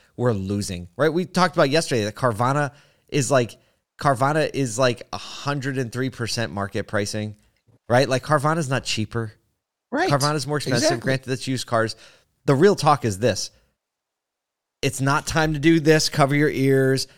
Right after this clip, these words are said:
Speaker 1: and cover your eyes and be like, "We'll get through it." It's not the time for that. It's the time to
Speaker 2: Because
Speaker 1: read articles
Speaker 2: everybody's
Speaker 1: like this.
Speaker 2: talking about it.
Speaker 1: Right. You
Speaker 2: Literally
Speaker 1: can't
Speaker 2: everybody. It's, it's, we don't have to go far to find automotive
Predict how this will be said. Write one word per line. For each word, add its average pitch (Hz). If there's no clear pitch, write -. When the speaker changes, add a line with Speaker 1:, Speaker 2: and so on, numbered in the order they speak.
Speaker 1:
and 117
cover 135
your 143
eyes 113
and 110
be 113
like, 104
"We'll 120
get 131
through 123
it." -
It's 98
not 135
the 123
time 127
for 95
that. 82
It's -
the 135
time 143
to 131
Speaker 2:
Because 127
Speaker 1:
read 147
articles 147
Speaker 2:
everybody's 147
Speaker 1:
like 117
this. -
Speaker 2:
talking 104
about 78
it. 71
Speaker 1:
Right. 120
You 120
Speaker 2:
Literally 156
Speaker 1:
can't -
Speaker 2:
everybody. 151
It's, 131
it's, 160
we 165
don't 214
have 160
to 156
go 135
far 123
to 147
find 131
automotive 135